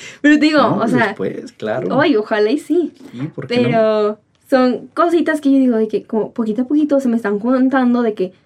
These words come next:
Speaker 1: tengo dieciocho años, de que
Speaker 2: Sí.
Speaker 1: ahí voy, ahí voy, ahí voy. Y digo, como no soy muy, mm, conformista, nada conformista,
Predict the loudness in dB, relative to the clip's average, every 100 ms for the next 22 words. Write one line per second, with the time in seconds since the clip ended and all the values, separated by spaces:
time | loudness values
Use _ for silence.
0 | _ -6 0 0 0 -2 -2 -2 -2 -4
1 | -8 -20 -14 -4 -4 -2 0 2 2 2
2 | 0 -4 -2 2 2 2 0 0 0 0
3 | 0 -2 -10 _ _ _ -2 0 2 0
4 | 2 4 4 4 2 2 4 4 4 2
5 | -4 _ _ _ 0 2 2 4 4 6
6 | 4 2 0 -10 _ _ _ _ -4 -2
7 | 0 0 0 -2 -4 _ _ -4 -2 2
8 | 4 4 4 0 -4 -6 -4 -2 2 2
9 | 2 -2 -8